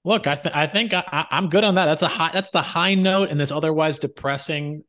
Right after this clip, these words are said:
beginning of this podcast to, to end on, because I think there's still so much fun, optimistic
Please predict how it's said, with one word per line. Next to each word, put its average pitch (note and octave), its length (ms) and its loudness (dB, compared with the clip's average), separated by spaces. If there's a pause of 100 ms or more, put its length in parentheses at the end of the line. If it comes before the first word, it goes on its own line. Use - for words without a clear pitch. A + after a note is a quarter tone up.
beginning C#3+ 320 0
of C#3+ 60 0
this B2+ 120 0
podcast C#3 600 -2
to, A2+ 220 -4
to G#2+ 120 -8
end B2 180 -6
on, C3+ 200 0
because C3 180 -2
I B2 80 2
think D3 220 0
there's B2 160 0
still C3 160 2
so C3 200 2
much B2+ 300 2 (420)
fun, C#3 300 4
optimistic B2 920 0